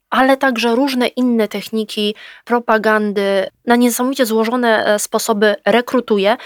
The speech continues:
sprawia, że te setki ludzi, setki, właściwie ty-, tysiące ludzi przyjeżdżają na ich terytorium,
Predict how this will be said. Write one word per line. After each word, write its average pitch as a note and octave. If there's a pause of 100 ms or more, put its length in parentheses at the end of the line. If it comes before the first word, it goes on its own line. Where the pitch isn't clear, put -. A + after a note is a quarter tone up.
(180)
sprawia, D4
że A3+
te G#3+
setki C4
ludzi, G#3
setki, -
właściwie A3
ty-, -
tysiące C#4+
ludzi G#3
przyjeżdżają A#3
na G3+
ich G3+
terytorium, G3+